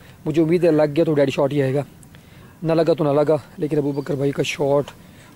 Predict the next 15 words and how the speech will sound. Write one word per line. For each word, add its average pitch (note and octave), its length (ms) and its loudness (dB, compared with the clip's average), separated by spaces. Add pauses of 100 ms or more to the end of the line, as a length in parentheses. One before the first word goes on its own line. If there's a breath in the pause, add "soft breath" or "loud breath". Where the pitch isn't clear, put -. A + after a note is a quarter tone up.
(120)
वाकई E3 560 0
लगा D3 300 2
है D#3 160 0
और - 200 -4
daddy C#3 180 0
शॉट C3+ 220 -2
ही C3+ 60 -2
है। B2 160 -4 (680 loud breath)
ज़बरदस्त C3+ 480 -2
अबू C3+ 140 -4
बकर C3 100 -6
भाई, C3+ 140 -2
good D3 220 2
हो D3 100 4
गया C#3 300 2